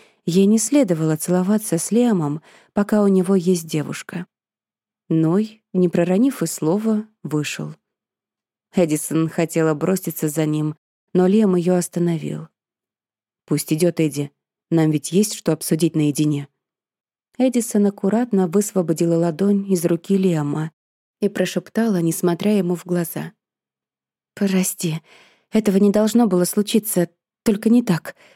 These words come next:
У тебя есть Виктория, и это всё неправильно». Эдисон вышла из ванной, оставив Лиама наедине со своими мыслями. Она собиралась найти Ноя, отыскать в его взгляде сочувствие.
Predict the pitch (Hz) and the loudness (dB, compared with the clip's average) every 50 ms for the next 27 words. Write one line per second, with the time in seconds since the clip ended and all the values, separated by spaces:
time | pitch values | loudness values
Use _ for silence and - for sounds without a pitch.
0 | _ _ _ _ - 202 - 196 190 208 202 175 202 196 - - 196 196 - - | _ _ _ _ 0 0 2 2 2 4 4 4 2 2 2 0 -2 0 2 2
1 | 247 233 196 170 160 165 - _ _ _ _ _ _ _ _ - 226 214 202 202 | 4 4 4 4 2 0 -4 _ _ _ _ _ _ _ _ 2 4 6 6 4
2 | 202 202 180 - - - 208 196 185 180 - _ _ _ _ - 202 214 220 220 | 4 0 -2 -2 0 0 2 2 2 0 -4 _ _ _ _ 2 4 4 4 4
3 | 233 254 247 214 180 170 160 160 160 160 _ _ _ _ _ _ _ _ _ _ | 4 2 4 4 4 4 2 0 0 -4 _ _ _ _ _ _ _ _ _ _
4 | _ _ _ _ _ _ _ _ _ _ _ _ - 202 175 175 170 - - 180 | _ _ _ _ _ _ _ _ _ _ _ _ 0 0 0 0 -2 -4 -2 0
5 | 170 165 165 165 160 - - 175 175 170 165 180 175 214 226 214 190 175 165 156 | 0 2 0 0 -2 -2 -2 0 0 0 0 0 0 2 2 2 2 2 0 -2
6 | 160 - _ _ _ _ _ _ - 190 185 - - 269 247 220 208 214 - 202 | -4 -8 _ _ _ _ _ _ -2 -2 -2 0 0 0 2 2 0 0 0 2
7 | 226 233 220 202 190 185 180 180 180 170 - 180 180 185 196 185 - 180 - - | 2 4 4 4 4 4 4 4 2 2 2 2 2 2 2 2 0 -6 -6 -2
8 | 175 170 170 170 170 170 165 160 151 143 - - - 151 151 151 156 165 - _ | 0 0 2 2 2 2 0 0 -2 -4 -6 -8 -8 -6 -6 -6 -8 -10 -12 _
9 | _ _ _ _ _ _ _ _ _ _ _ _ _ _ _ - 196 190 185 160 | _ _ _ _ _ _ _ _ _ _ _ _ _ _ _ 0 2 2 2 2
10 | - - 170 165 170 175 170 165 165 - - 175 160 160 156 - - 175 175 180 | 0 -2 -2 0 0 2 2 0 0 0 0 0 0 0 0 -2 -2 0 2 2
11 | 180 175 165 156 151 156 156 - _ _ _ _ _ _ _ - - 170 - 196 | 2 2 0 0 -2 -4 -6 -8 _ _ _ _ _ _ _ -4 -4 -2 0 0
12 | 185 - - - 233 226 202 - - - 180 175 165 175 165 175 165 - - 196 | -2 -2 -2 0 0 0 0 0 0 0 2 2 2 2 0 0 -2 0 2 2
13 | 214 220 175 175 170 - - 185 185 - - 220 220 - - - - - 165 170 | 2 2 2 0 -4 -2 0 -2 -2 -2 -2 -2 -2 -2 -4 -8 -8 -8 -8 -8
14 | 180 | -8